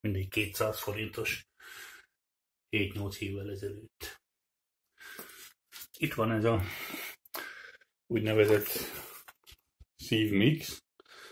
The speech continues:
Időnként ebből is szoktunk adni neki. Hát ez egy ilyen bolti kaja. Ilyen kis kockákba van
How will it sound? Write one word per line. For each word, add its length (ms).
Időnként 600
ebből 300
is 80
szoktunk 480
adni 240
neki. 480
Hát 280
ez 100
egy 160
ilyen 320
bolti 440
kaja. 420
Ilyen 240
kis 360
kockákba 640
van 340